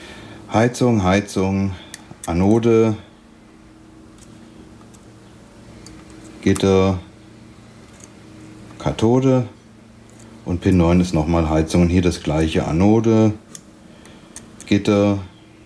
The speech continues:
Kathode und so weiter. Interessant wird's bei den dreien, weil die haben ja auch, äh, Koppelkondensatoren auf der Platine. Und da schauen wir mal, Anode,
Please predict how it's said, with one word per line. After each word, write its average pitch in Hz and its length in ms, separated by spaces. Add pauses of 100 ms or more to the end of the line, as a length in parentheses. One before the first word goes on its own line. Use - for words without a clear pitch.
(760)
Kathode 120 420
und 92 160
so 80 140
weiter. 78 340 (680)
Interessant 110 520
wird's 117 160
bei 104 160
den 87 240
dreien, 80 420 (220)
weil 92 160
die 113 180
haben 113 140
ja 110 160
auch, 101 300
äh, 85 320 (180)
Koppelkondensatoren 95 1000
auf 80 140
der 95 100
Platine. 82 500
Und 80 120
da 82 100
schauen 110 240
wir 139 100
mal, 131 360
Anode, 123 560